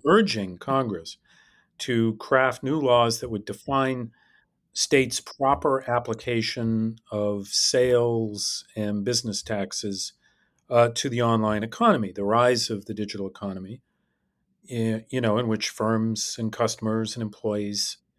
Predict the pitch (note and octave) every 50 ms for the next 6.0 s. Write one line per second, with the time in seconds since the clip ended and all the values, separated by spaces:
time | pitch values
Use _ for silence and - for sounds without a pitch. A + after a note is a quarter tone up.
0 | _ _ _ _ _ _ - B2 A2+ A2+ - - - D#3+ G3+ G3 - D3 A#2 A#2
1 | A#2 A2 G#2 A2 G2 F#2 G2 A2 A2 A2+ B2 B2+ A#2+ A2+ G#2+ G#2 G#2+ A2+ - _
2 | - A2+ G#2 G#2 G2+ G2+ G2+ G2 - C3 C3+ C3 - A#2+ G#2+ G2 - A#2 G#2+ G2+
3 | F#2+ - - F3 F3+ F3+ - - G2+ F#3+ F#2 F#2 - - - _ _ _ _ _
4 | _ _ _ _ _ _ - B2 G#2+ A2+ A#2+ C3 C#3 C#3+ C#3+ D3 C3 - C3+ B2
5 | A#2 A2 A#2+ A2+ A#2 C3 C3+ C3+ B2+ A2+ G2+ - - - - A2+ A2 A2 A2 A2+